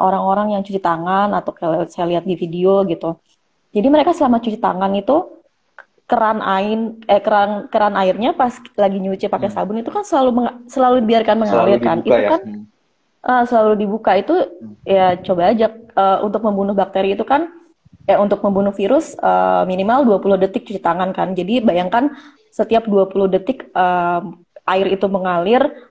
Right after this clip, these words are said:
Speaker 1: tanpa kita gunakan sebenarnya. Jadi yang bisa kita lakukan selama cuci tangan sebaiknya keran air itu dimatikan aja, jangan dibiarkan mengalir, dan air itu digunakan hanya untuk membasahi sabun. Jadi ketika kita pertama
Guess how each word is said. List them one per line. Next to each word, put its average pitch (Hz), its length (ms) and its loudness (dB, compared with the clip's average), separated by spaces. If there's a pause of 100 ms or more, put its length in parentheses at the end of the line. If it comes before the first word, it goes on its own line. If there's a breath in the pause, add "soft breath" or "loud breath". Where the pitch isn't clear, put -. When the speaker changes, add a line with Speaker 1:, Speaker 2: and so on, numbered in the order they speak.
Speaker 1:
tanpa 208 320 -2
kita - 240 -4
gunakan 180 480 -2
sebenarnya. 165 560 -8
Jadi 175 240 -2
yang 247 160 2
bisa 202 160 -4
kita 170 240 -2
lakukan - 160 -2
selama 180 320 -4
cuci 180 80 -6
tangan 170 320 -4
sebaiknya 208 480 -2 (320 loud breath)
keran 202 320 2
air 190 160 0
itu 294 160 0
dimatikan 196 480 0
aja, 208 320 2
jangan 180 320 0
dibiarkan 175 480 -2
mengalir, 175 320 -2
dan 175 240 -2
air 185 240 -2
itu - 160 -2
digunakan 196 640 0
hanya 202 240 0
untuk 196 400 -2 (240 loud breath)
membasahi 214 560 0
sabun. 208 400 0
Jadi 185 160 -2
ketika - 320 -4
kita 180 240 -6
pertama 180 640 -6